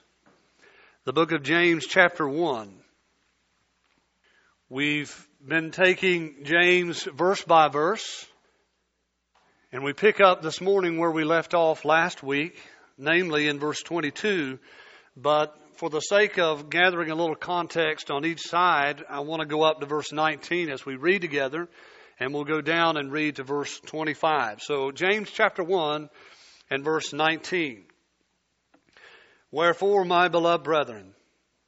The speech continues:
let every man be swift to hear, slow to speak, slow to wrath.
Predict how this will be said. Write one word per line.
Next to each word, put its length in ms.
let 180
every 260
man 560
be 180
swift 400
to 80
hear, 460
slow 640
to 100
speak, 580
slow 320
to 80
wrath. 480